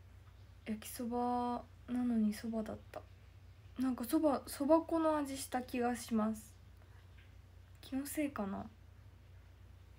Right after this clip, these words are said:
美味しかった。なんかさ、いろんな味出るけど、「え、これ美味しいの？」ってなるけど、ちゃんと美味しい気がする。今まで食べてきたのは、ゆいが。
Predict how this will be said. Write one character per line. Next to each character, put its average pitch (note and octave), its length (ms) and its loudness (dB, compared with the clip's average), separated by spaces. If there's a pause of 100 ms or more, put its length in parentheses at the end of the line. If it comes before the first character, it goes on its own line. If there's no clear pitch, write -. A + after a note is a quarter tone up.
(260)
美 B3+ 60 0
味 C#4+ 120 4
し - 100 -4
か A#3+ 160 0
っ A3+ 120 -4
た。 - 160 -4 (1000)
な C#4+ 80 0
ん D4 80 -2
か B3 140 -2
さ、 A3 320 0
い G#3+ 100 0
ろ E4 100 0
ん A4+ 120 0
な G#4+ 220 -2
味 F#4 160 0
出 F#4 140 4
る C#4+ 100 0
け G#3 160 -2
ど、 G#3+ 400 2 (960)
「え、 C4+ 120 0
こ C#4+ 140 -2
れ C4 80 2
美 C#4 200 4
味 F4+ 60 -2
し - 120 -2
い G4 60 4
の？」 D#4 160 0
っ - 20 -6
て C#4 160 -2
な B3+ 120 2
る B3+ 140 0
け B3 120 -2
ど、 D4 120 -2
ち C#4+ 140 -6
ゃ D4 60 2
ん D#4 100 -2
と D#4 140 0
美 D4+ 80 2
味 D4 100 -2
し C4+ 300 -2
い - 40 -12 (460)
気 - 160 -4
が A3+ 120 2
す A3+ 160 -2
る。 A3+ 220 2 (160)
今 A#3+ 220 2
ま A#3+ 160 2
で A3 80 -2
食 A3+ 120 -2
べ G#3 60 -4
て G#3+ 80 -4
き G#3+ 100 -10
た G3+ 140 -4
の G3+ 180 -4
は、 G#3 140 -8
ゆ G#3+ 160 0
い G3+ 160 -2
が。 G3 160 -8